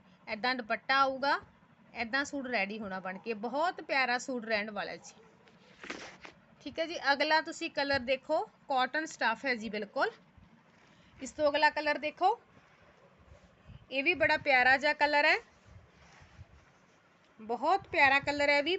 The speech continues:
ਪ੍ਰਿੰਟ ਤੁਸੀਂ ਦੇਖ ਸਕਦੇ ਹੋ, ਬਹੁਤ ਪਿਆਰਾ ਪ੍ਰਿੰਟ ਹੈ, ਠੀਕ ਹੈ ਜੀ। ਸ਼ਰਟ ਦਾ ਫਰੰਟ ਆਊਗਾ, ਇਹ ਬਾਜ਼ੂ ਆਉਣਗੀਆਂ ਜੀ, ਠੀਕ ਹੈ ਜੀ, ਇਹ ਬਾਜ਼ੂ ਆਉਣ ਵਾਲੀਆਂ।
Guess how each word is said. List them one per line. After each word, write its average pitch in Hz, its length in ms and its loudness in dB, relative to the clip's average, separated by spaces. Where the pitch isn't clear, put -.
ਪ੍ਰਿੰਟ 254 320 2
ਤੁਸੀਂ 302 280 -8
ਦੇਖ 285 220 -2
ਸਕਦੇ 294 400 -4
ਹੋ, 311 120 -4
ਬਹੁਤ 247 480 -4
ਪਿਆਰਾ 285 440 2
ਪ੍ਰਿੰਟ 285 360 -4
ਹੈ, 320 120 4
ਠੀਕ - 220 -12
ਹੈ 311 80 -2
ਜੀ। 349 140 0
ਸ਼ਰਟ 254 340 2
ਦਾ 311 180 -2
ਫਰੰਟ 285 420 0
ਆਊਗਾ, 302 400 2
ਇਹ 277 260 6
ਬਾਜ਼ੂ 240 440 0
ਆਉਣਗੀਆਂ 302 520 2
ਜੀ, 339 200 -2
ਠੀਕ 285 180 -8
ਹੈ 302 80 2
ਜੀ, 302 140 -6
ਇਹ 311 100 -4
ਬਾਜ਼ੂ 254 380 -2
ਆਉਣ 269 160 -4
ਵਾਲੀਆਂ। 294 400 -2